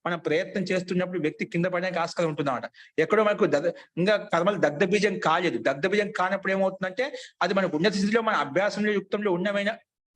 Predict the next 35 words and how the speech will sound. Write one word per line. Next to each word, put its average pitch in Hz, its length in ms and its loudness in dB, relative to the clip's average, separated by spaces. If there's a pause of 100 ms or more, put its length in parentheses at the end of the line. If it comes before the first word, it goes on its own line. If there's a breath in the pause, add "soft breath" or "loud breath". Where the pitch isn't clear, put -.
ఆ, 147 180 0
ఒక 139 180 0
మనసును 160 420 -2
కేంద్రీకరించిన 190 920 0
ఒక 180 160 2
విషయం 165 200 2
లీనం 180 240 2
చేసినప్పటికీ 180 560 -2
కూడా 220 240 0 (400 loud breath)
అది 180 140 2
ఏమవుతుంది, 180 380 4 (120)
ఆలంబన 226 420 2
వచ్చినప్పుడు 214 460 0
ఏమవుతుందంటే 202 680 -2 (180)
అనాది 208 420 0
వాసన 196 320 2
రూప 190 100 -2
సంస్కారాలు 185 460 -2
ఏవైతే 185 160 0
ఉన్నాయో 185 240 0
అవి 175 440 -6
కింద 180 180 -2
పడేస్తాయి. 151 460 0 (260)
ఎందుకంటే 233 320 2
పూర్తిగా 226 520 0
స్పష్టత 202 420 -2
రాలేదన్నమాట. 190 500 0 (340 loud breath)
అంటే 208 120 -2
ప్రకాశం 190 560 0
యొక్క 220 140 2
కిరణాలు, 180 560 0
ఆ 160 60 0
పరమాత్మ 190 500 -2
కిరణాలు 196 340 -2
నీకు 185 260 -4